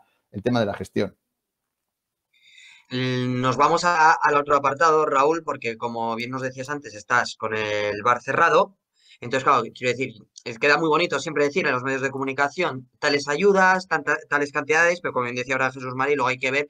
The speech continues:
Speaker 2: si cubre o no cubre los gastos o las pérdidas que se ha podido tener por ese cierre.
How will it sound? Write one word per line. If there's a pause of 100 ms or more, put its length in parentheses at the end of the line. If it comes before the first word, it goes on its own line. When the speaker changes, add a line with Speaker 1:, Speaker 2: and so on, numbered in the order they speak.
(120)
Speaker 2:
si
cubre
o
no
cubre
los
gastos
o
las
pérdidas
que
se
ha
podido
tener
por
ese
cierre.